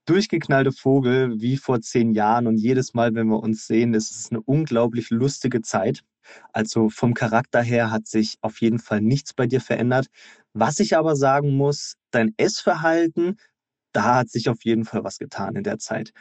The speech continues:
Das Erste, was mir, was mir direkt aufgefallen ist, du isst unglaublich langsam. <laughs> Also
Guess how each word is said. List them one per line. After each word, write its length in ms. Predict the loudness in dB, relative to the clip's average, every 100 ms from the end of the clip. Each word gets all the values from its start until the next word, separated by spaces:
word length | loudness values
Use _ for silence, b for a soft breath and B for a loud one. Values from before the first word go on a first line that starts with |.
| B B B B _ _ -4
Das 180 | -2
Erste, 340 | 2 2 2 0
was 180 | 0 0
mir, 240 | -2 0
was 180 | -4 -2
mir 100 | -2
direkt 300 | -2 -2 -4
aufgefallen 560 | -6 -6 -4 0 2
ist, 240 | 2 -2 -4
du 100 | -4
isst 320 | 0 -2 -4 _ _
unglaublich 1120 | 0 2 2 0 -2 2 2 2 0 -4 -4 _ -10
langsam. 580 | -6 -6 -8 -12 -14 -8
<laughs> 60 | -6 -4 -4 -6 -12 -20 -20 _ _ -12 B -4 -2 -2 0
Also 400 | 0 2 2